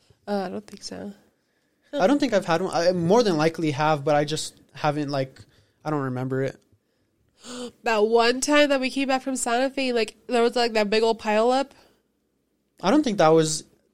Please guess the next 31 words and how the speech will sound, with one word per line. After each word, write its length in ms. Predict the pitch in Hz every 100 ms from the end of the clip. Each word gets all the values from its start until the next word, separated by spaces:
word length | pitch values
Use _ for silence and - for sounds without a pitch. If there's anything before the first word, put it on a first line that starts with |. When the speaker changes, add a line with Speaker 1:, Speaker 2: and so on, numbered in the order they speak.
| _
Speaker 2:
intuition 720 | 165 160 165 147 151 160 147
or 40 | 143
anything. 380 | 143 143 139
Speaker 1:
Girl, 160 | 143 220
but 160 | 214 185
it 140 | 226
saved 320 | - 220 226
us 200 | 190 196
because 260 | 208 208 196
we 60 | 220
got 200 | 208 202
back 220 | 196 202
right 180 | 190 214
in 60 |
time. 240 | 233 233 240 147
<laughs> 60 |
Speaker 2:
Yeah. 280 | 175 190 175 - - - - - _ _ -
But 300 | 160 160 - _
I 80 | 160
don't 140 | 226 262
think, 240 | 302 247
I, 160 | 175 196
I 100 | 196
know 160 | 226 294
something 420 | - 214 208 185 -
probably 320 | 156 160 151
happened, 300 | 147 160 156
but 120 | 151
I 40 |
don't 80 | 170 170
remember. 560 | 160 147 165 156 151